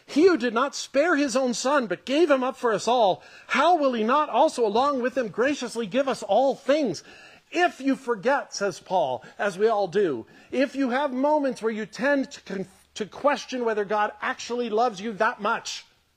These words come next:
whether he actually cares a whit about your day, if you hit a moment where you're like, "Man, if God were here, he's just callously letting this happen. He must not really care."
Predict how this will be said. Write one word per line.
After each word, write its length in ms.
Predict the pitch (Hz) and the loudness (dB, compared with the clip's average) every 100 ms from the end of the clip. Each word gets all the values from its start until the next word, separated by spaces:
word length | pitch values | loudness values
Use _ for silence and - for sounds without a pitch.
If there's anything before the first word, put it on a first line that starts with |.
| _ _ 151 151 _ _ _ _ _ _ _ _ - | _ _ _ _ _ _ _ _ _ _ _ _ 0
whether 200 | 262 269 | 2 2
he 100 | 285 | 0
actually 300 | 294 302 302 | 0 -2 -6
cares 380 | - 262 294 277 220 | -4 0 0 0 0
a 100 | 247 | 0
whit 360 | 202 311 320 233 | 4 2 2 0
about 360 | 220 240 - | 0 0 -2
your 100 | 277 | -6
day, 540 | 202 262 294 254 156 107 _ _ _ _ _ _ _ _ _ _ _ _ | 0 4 6 4 0 -10 _ _ _ _ _ _ _ _ _ _ _ _
if 160 | - 220 | -6 -2
you 140 | 247 | -4
hit 200 | - 285 | 0 2
a 80 | 349 | 4
moment 400 | 302 277 294 277 | 2 2 0 0
where 100 | 240 | 0
you're 140 | 240 233 | 0 2
like, 340 | 240 226 - | 2 0 -6
"Man, 400 | 196 285 311 269 - _ _ _ _ | -2 0 0 -2 -10 _ _ _ _
if 220 | 220 180 | 0 0
God 260 | 254 269 311 | 2 2 2
were 140 | 294 | 0
here, 500 | 233 269 311 262 220 - - _ _ _ - | -2 0 4 4 2 -4 -20 _ _ _ -6
he's 260 | 185 311 359 | 0 0 0
just 180 | 339 | -2
callously 500 | - 226 269 269 262 | 0 2 4 2 0
letting 300 | 254 262 254 | 2 2 2
this 160 | 254 233 | 0 0
happen. 360 | 208 240 226 180 | -2 -4 -2 -6
He 140 | 190 | -4
must 320 | 190 233 - | -4 -4 -4
not 260 | 220 208 208 | -4 -4 -2
really 240 | 196 220 | -2 -2
care." 540 | - 180 214 202 139 | -4 -2 -2 -2 -4